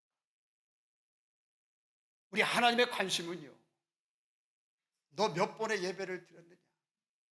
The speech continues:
몇 번의 기도를 하였느냐, 성경 얼마큼 읽었느냐,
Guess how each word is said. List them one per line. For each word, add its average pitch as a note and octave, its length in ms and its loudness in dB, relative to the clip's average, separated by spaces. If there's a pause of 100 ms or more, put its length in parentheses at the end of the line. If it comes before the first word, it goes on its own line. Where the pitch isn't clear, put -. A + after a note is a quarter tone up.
(920)
몇 A#3 200 4
번의 A#3 260 4
기도를 A#3+ 380 4
하였느냐, B3+ 520 4 (360)
성경 C#4 300 4
얼마큼 D#4+ 440 4
읽었느냐, G#3 580 -2